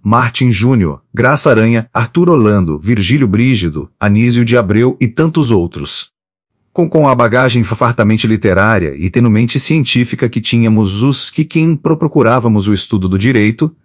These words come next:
trazíamos da adolescência o espírito cheio do romantismo puro de Hugo, Musset Byron, canalizado no Brasil por Álvares de Azevedo, Fagundes Varela e Castro Alves.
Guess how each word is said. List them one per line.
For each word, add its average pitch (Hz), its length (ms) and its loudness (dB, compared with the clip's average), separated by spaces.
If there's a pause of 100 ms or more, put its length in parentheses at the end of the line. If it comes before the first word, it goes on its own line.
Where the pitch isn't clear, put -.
(300)
trazíamos 127 560 0
da 107 100 2
adolescência 113 760 2
o 92 80 0
espírito 113 420 -2
cheio 110 300 0
do 107 100 0
romantismo 101 600 0
puro 101 240 0
de 113 140 0
Hugo, 117 420 -2 (520)
Musset 151 500 0
Byron, 101 380 -2 (440)
canalizado 120 720 0
no 113 80 2
Brasil 107 480 0
por 107 200 0
Álvares 104 440 0
de 107 120 0
Azevedo, 117 580 0 (240)
Fagundes 131 480 0
Varela 104 460 2
e - 20 -4
Castro 101 460 -2
Alves. 80 560 -2